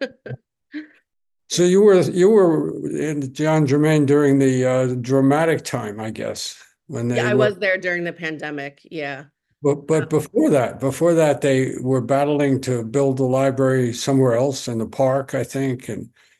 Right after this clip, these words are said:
Speaker 2: Oh,
Speaker 1: and
Speaker 2: I wasn't there then. That was after, I was there after the renovation. So I, I was, uh, I guess, lucky enough to not have to be there for that, those things. I was there when the library kinda had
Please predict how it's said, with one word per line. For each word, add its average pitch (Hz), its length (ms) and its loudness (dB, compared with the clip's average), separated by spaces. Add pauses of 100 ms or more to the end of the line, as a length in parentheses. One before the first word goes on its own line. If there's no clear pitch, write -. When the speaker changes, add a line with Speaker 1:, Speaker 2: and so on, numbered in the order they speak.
(180)
Speaker 2:
Oh, 247 240 0
Speaker 1:
and 226 100 0
Speaker 2:
I 233 40 0
wasn't 285 340 -4
there 254 220 -2
then. 190 300 -4
That 180 180 -6
was 240 160 -10
after, 185 340 -10
I 202 220 -2
was 220 180 -10
there 190 240 -6
after 165 340 -8
the 185 120 -8
renovation. 202 880 -8 (300)
So - 180 -4
I, 185 340 -2
I 190 40 -2
was, 185 360 -6
uh, 165 320 -6
I 175 80 -8
guess, 180 220 -8
lucky 170 260 -8
enough 160 220 -8
to - 100 -14
not 151 160 -8
have 156 160 -10
to 160 100 -16
be 160 120 -10
there 147 160 -6
for 151 100 -16
that, 147 220 -12 (140)
those 160 260 -8
things. 131 280 -14
I 170 140 -6
was 185 160 -6
there 175 200 -2
when 165 140 -4
the 160 80 -6
library 156 800 -8 (260)
kinda 165 380 -6 (220)
had 156 320 -8